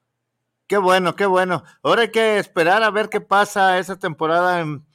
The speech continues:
en Pacífico, que esperemos que sea,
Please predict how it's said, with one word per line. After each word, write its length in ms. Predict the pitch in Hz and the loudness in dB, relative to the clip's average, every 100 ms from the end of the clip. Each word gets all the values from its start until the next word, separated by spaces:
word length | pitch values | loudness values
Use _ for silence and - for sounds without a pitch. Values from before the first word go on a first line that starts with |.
| _ - | _ -8
en 140 | 127 | -8
Pacífico, 880 | - 139 - 196 208 185 202 202 165 - _ _ | -2 -2 0 -2 -2 -8 -2 -2 -4 -12 _ _
que 80 | - | -12
esperemos 500 | 143 160 165 190 175 | -6 -2 0 0 -4
que 120 | 170 | -4
sea, 720 | 139 185 185 180 170 156 135 | -4 0 2 2 2 2 -2